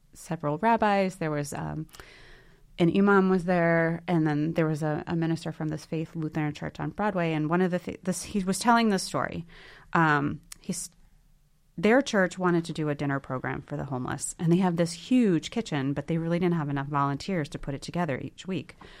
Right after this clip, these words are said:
And there was a shul nearby who also wanted to provide a weekly meal to the homeless, who had lots of volunteers but had a pretty small area and no kitchen.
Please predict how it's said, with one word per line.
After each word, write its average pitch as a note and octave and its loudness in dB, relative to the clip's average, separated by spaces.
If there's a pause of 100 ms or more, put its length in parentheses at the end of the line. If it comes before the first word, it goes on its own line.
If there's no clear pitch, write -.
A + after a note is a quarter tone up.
(340)
And E3 2
there E3+ 0
was D#3 -2
a D3+ -2
shul D#4+ 0
nearby C3+ -2 (120)
who F#3 -4
also E3+ 0
wanted D3+ 2
to D#3 -6
provide D3 0
a C#3+ 0
weekly C#3+ -2 (300)
meal C3+ -2
to - -8
the D3 -2
homeless, C#3+ -2
who F3 -6
had C#3+ -2
lots A3 0
of F3+ 0
volunteers C#3+ 0
but D3+ -2
had D3+ 0
a D3 -4
pretty E3 -2
small D3 -2
area D3+ 0
and C3+ -2
no C#3 -2
kitchen. C3+ -4